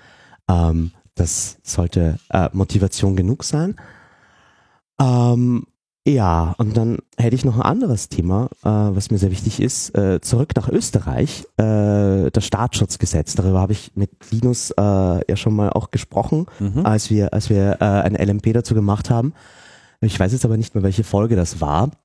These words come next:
Speaker 2: Ah, das finde ich noch raus.
Speaker 1: Aber, ähm, ja, was tut man irgendwie im Jahr zwei nach Snowden? Man schafft einen neuen Inlandsgeheimdienst. Ähm, also Österreich plant gerade mit dem Staatsschutzgesetz, äh,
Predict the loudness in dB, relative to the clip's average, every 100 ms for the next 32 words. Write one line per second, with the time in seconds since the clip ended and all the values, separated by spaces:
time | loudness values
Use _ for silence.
0 | _ -4 -4 -4 -8 -6 -6 -2 0 0
1 | -4 -20 -20 -20 _ _ -2 2 2 2
2 | 0 0 0 2 2 0 -4 -12 _ _
3 | 2 2 0 -2 -2 -4 0 0 0 -2
4 | -2 -2 0 2 0 0 -2 0 -2 -2
5 | -2 0 -2 -2 -2 0 0 -2 -4 -2
6 | -2 0 0 0 0 0 0 0 2 0
7 | -2 -6 -18 -20 -20 -20 -20 -6 0 2
8 | 4 2 2 -4 -4 -2 0 0 -2 0
9 | 0 -2 -2 0 0 0 0 2 -2 -2
10 | -4 0 -2 0 -2 -2 -4 -2 -4 -4
11 | -6 -2 0 2